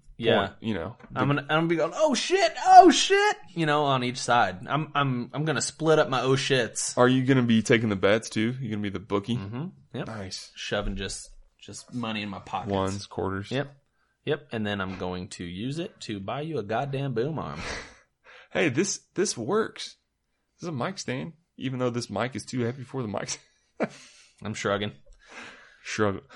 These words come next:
Speaker 2: You know, I could
Speaker 1: Whatever,
Speaker 2: just
Speaker 1: man.
Speaker 2: drill a hole in the middle here and then fix it up.
Speaker 1: I mean, you
Speaker 2: Either.
Speaker 1: could.
Speaker 2: Yeah.
Speaker 1: I haven't done that with mine.
Speaker 2: But
Speaker 1: Hey,
Speaker 2: anyway.
Speaker 1: get, keep your goddamn sand off my side, dude. You're the
Speaker 2: Um,
Speaker 1: worst.
Speaker 2: so, yes, Johnny, I do accept. And he said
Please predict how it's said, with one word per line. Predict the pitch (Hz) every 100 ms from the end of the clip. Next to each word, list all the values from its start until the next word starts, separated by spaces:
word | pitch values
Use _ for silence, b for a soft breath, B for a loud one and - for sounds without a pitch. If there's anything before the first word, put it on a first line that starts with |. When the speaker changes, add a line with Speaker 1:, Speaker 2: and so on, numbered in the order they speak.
| B 113
Speaker 2:
You |
know, | 127
I | 131
could | 175
Speaker 1:
Whatever, |
Speaker 2:
just | 95
Speaker 1:
man. | 101
Speaker 2:
drill | 127 107
a |
hole | 110 120 117
in |
the | 92
middle | 90 95
here | 98 98 - -
and | 92
then | 95 - _ _
fix | - 85 -
it |
up. | - 180
Speaker 1:
I |
mean, | 185
you | 139
Speaker 2:
Either. | 165 190 156
Speaker 1:
could. | 147
Speaker 2:
Yeah. | - 90 - -
Speaker 1:
I | 135 165
haven't | 156 127
done | 120 117
that | 101
with | 95
mine. | 113 127 117 _ - -
Speaker 2:
But | 104
Speaker 1:
Hey, |
Speaker 2:
anyway. | 98 98 - -
Speaker 1:
get, | 214 302 -
keep | - 285 330
your | 143
goddamn | 131 156 165 220 220 214 196
sand | 190 220 190
off | 120 120
my | 120
side, | 131 196 180 117
dude. | 117 170 180 - _ _ _ - - - _ - - B B B B -
You're | 185
the |
Speaker 2:
Um, | 117 113 110 104 101
Speaker 1:
worst. | - -
Speaker 2:
so, | 120 135 117
yes, | 110 127 127 135
Johnny, | 107 107 110 -
I | 104
do | 98 117
accept. | 123 - 104 104 -
And | - 120 113
he | 135 175
said | - 139 135 123 127